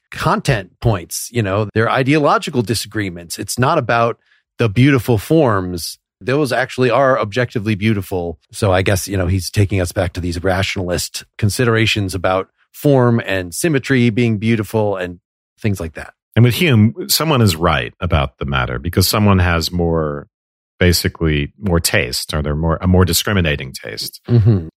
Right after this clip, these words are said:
Speaker 2: It's like seeing the world at a higher resolution, because they're well-trained and because they have more experience with art objects and they can compare them to each other and, and maybe just innate sensitivity, they're looking at aesthetic objects at a higher resolution.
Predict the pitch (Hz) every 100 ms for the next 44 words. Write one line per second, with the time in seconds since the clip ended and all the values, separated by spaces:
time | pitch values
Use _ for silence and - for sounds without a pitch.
0 | - - 104 - 110 101 90 87 85 78
1 | 87 85 76 76 73 71 71 - - 62
2 | _ _ _ _ _ _ 98 104 98 90
3 | 85 80 76 - 107 98 92 85 78 71
4 | 78 82 - 73 73 69 71 - 85 76
5 | 71 - 110 98 92 87 90 85 85 82
6 | 78 85 80 - 76 71 - 67 78 107
7 | 101 95 90 90 85 90 85 82 80 73
8 | - _ _ - 127 123 98 92 - 98
9 | 90 90 - 101 80 85 104 87 78 69
10 | 67 _ 95 90 87 104 113 107 98 90
11 | 85 92 85 82 80 73 78 - 76 -
12 | 92 90 85 80 76 87 113 - 80 71